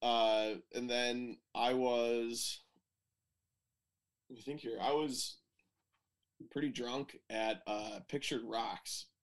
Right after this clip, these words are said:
Um, we were hiking along the north shore, well, the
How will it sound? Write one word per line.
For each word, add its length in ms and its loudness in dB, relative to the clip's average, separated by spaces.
Um, 500 -6
we 160 -2
were 640 0
hiking 380 0
along 800 -2
the 180 -2
north 300 -2
shore, 720 0
well, 160 2
the 280 2